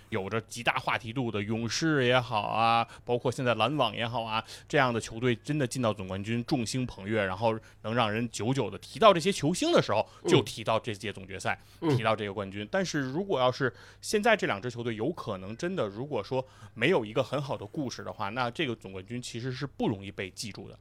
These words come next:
Speaker 1: 啊。
Speaker 2: 对。
Speaker 1: 那现在太阳如果能够真的顺利夺冠，对，真的是帮这个总冠军做了一个很好很好的注脚。
Speaker 2: 对，而且除了克里斯保罗之外，太阳的其他球员，我们先把相对角色一点的其他球员，比如说像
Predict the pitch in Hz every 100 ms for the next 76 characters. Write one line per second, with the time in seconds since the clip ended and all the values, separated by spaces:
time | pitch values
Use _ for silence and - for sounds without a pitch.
0 | - 110 101 - - - 220 143 113 160
1 | 196 147 117 131 147 101 110 135 208 240
2 | - 123 101 92 101 98 - - - 117
3 | 98 196 226 151 120 - 190 247 - 131
4 | 98 - 101 98 104 131 180 139 143 -
5 | 170 170 120 139 107 - 233 - - -
6 | - - - - - 123 110 - 123 170
7 | 151 113 104 98 95 - - - - -
8 | - - - 220 285 151 131 - 107 123
9 | 131 233 233 - - - - - - 233
10 | 139 143 110 - 214 226 120 101 90 113
11 | 110 110 117 - 240 247 247 247 - -
12 | - - 190 - - - - 277 294 285
13 | 214 127 - 107 127 - 202 135 135 127
14 | 127 87 85 92 - 117 143 147 117 107
15 | 98 101 - 110 117 98